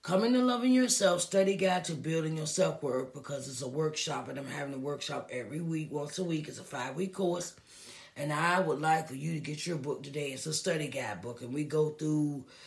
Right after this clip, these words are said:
some things in our lives that, uh, might have left us with trauma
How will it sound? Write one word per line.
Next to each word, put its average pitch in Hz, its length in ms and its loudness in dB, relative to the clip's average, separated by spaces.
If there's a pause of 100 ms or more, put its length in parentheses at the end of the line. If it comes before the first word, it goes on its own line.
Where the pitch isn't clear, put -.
(140)
some 156 240 -2
things 175 500 2
in 160 180 -6
our 147 220 -4
lives 143 640 0 (320)
that, 151 540 0 (260)
uh, 147 600 -2 (760)
might 165 380 -2
have 147 280 -6 (720)
left 156 280 -4
us 151 80 0
with 127 180 -8
trauma 180 800 2